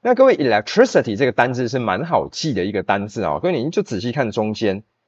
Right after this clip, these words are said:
这个有 city，对不对？有个 city，那 city 就是那个城市啊，对，城市要运作，你就一定要有电力，electricity。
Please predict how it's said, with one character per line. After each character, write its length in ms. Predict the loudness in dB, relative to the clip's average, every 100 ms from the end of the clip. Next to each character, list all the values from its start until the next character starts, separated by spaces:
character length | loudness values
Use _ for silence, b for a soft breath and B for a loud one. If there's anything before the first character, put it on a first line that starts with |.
| _ -4
这 60 |
个 60 | 0
有 40 | 0
city， 1080 | -2 -2 4 4 2 -2 2 4 4 2 -6
对 100 | -2
不 20 |
对？ 220 | 4 4 4
有 80 |
个 80 | 0
city， 540 | -4 -4 -2 0 -2 -8 b -8
那 100 | -4
city 380 | 2 4 4
就 140 | 2 0
是 140 | 0
那 100 | 2
个 220 | 2 2 0
城 340 | -8 -6 -6 -6
市 240 | -2 -2 0
啊， 160 | 0
对， 200 | 0 -2 B B
城 260 | 0 2 4
市 140 | 6
要 160 | 6 8
运 200 | 4 4
作， 200 | 2 2
你 60 |
就 60 | 0 -2
一 140 | -2
定 160 | 0 0
要 100 | 0
有 60 |
电 260 | 0 -2 -2
力， 160 | -6 -6
electricity。 1000 | -6 -4 -4 -6 -8 -8 -8 -10 -12